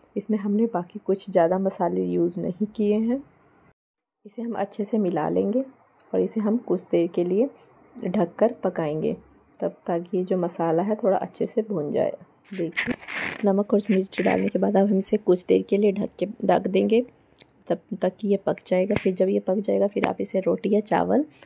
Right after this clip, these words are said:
पराठे के साथ सर्व करें। फ्रेंड्स, ये बहुत ही टेस्टी होता है, आप भी इसका ज़रूर ट्राई करें एक बार और मुझे कमेंट करके ज़रूर बताएं आपको मेरी ये वीडियो कैसी लगी। तो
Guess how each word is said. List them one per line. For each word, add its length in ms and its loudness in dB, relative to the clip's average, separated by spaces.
पराठे 380 0
के 120 -2
साथ 220 0
सर्व 340 0
करें। 280 2
फ्रेंड्स, 280 -6
ये 60 -4
बहुत 300 2
ही 80 4
टेस्टी 380 0
होता 240 -2
है, 160 0
आप 200 -4
भी 120 -4
इसका 240 -2
ज़रूर 320 4
ट्राई 260 2
करें 220 4
एक 220 2
बार 140 4
और 220 0
मुझे 240 -2
कमेंट 300 0
करके 280 2
ज़रूर 260 2
बताएं 300 2
आपको 340 0
मेरी 220 2
ये 140 4
वीडियो 300 4
कैसी 300 -2
लगी। 300 0
तो 140 -2